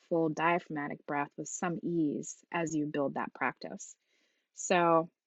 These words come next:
I definitely think, um, the awareness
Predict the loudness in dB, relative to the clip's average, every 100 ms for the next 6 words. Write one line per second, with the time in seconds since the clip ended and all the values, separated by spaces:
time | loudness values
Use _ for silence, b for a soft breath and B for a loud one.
0 | _ _ _ _ _ _ -10 4 8 8
1 | 8 6 4 4 4 2 2 0 -4 -8
2 | -4 -2 -4 -6 0 4 6 6 6 6
3 | 6 2 -4 -6 -10